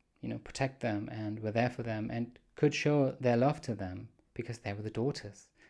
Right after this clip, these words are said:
And it was okay to tell a woman that you love her. It's okay to tell your daughter that you love her and that you're proud of her, and that you, uh, that, you know,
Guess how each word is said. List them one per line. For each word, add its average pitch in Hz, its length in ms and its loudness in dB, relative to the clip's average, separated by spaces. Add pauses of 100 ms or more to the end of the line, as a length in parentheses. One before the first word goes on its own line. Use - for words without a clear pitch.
(140)
And 107 100 -4
it 107 40 -4
was 107 120 -2
okay 123 380 2
to 110 100 -6
tell 104 160 -6
a 98 60 -2
woman 104 280 0
that 92 140 -8
you - 100 -20
love 107 200 -6
her. 104 200 -10 (1080)
It's - 100 -20
okay 120 180 -2
to 117 80 -6
tell - 200 -14
your 95 200 -10 (200)
daughter 117 360 2
that - 160 -14
you 113 60 -6
love 113 180 -2
her 113 60 -4
and 98 80 -6
that 98 60 -8
you're 95 100 -10
proud 113 220 2
of 110 120 -2
her, 101 200 -10 (920)
and 113 100 -4
that 104 100 -2
you, 104 180 -2
uh, 101 280 -6
that, 107 160 -6
you 110 100 -6
know, 107 200 -6